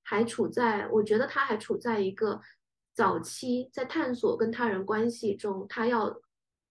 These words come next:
当主权的这个位置。所以他爸爸可能是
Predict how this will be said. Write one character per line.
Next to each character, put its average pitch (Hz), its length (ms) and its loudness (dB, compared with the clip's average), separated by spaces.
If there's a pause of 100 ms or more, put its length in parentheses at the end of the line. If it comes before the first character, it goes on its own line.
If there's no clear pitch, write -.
(240)
当 277 240 -2
主 190 220 0
权 180 280 -6
的 208 80 -2
这 233 120 2
个 208 120 0
位 226 240 6
置。 - 320 -10 (520)
所 247 100 0
以 240 80 4
他 254 160 -6
爸 285 200 0
爸 208 180 -2
可 202 160 -4
能 185 180 -2
是 214 420 2